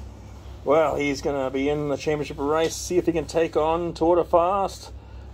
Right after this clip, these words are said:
I don't like his chances. Race three. Oh, we got a debutante. It's a Datsun five ten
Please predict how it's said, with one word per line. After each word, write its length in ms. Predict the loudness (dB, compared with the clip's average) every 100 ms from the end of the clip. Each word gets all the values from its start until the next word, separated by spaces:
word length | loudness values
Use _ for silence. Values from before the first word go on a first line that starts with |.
| -4
I 320 | -2 0 0
don't 260 | 0 -2 0
like 180 | -4 -4
his 140 | -8
chances. 640 | -8 -8 -10 -10 -12 -12 -14 -14 -14 -14 -14 -14 -12 -12 -12 -12 -10
Race 520 | -6 -2 0 0 0
three. 760 | 2 4 4 4 2 -2 -6
Oh, 320 | 0 4 6 6
we 100 | 4
got 160 | 2
a 40 | 2
debutante. 580 | 0 0 -2 -4 -4 -8 -18 -18 -16 -6
It's 320 | -4 -2 -2
a 380 | 0 0 0 -2
Datsun 760 | 2 0 0 -2 -4 -4 -8 -10 -12 -18 -18 -18 -18 -18 -18 -16
five 560 | -4 6 6 6 4 0
ten 600 | -2 0 0 -4 -8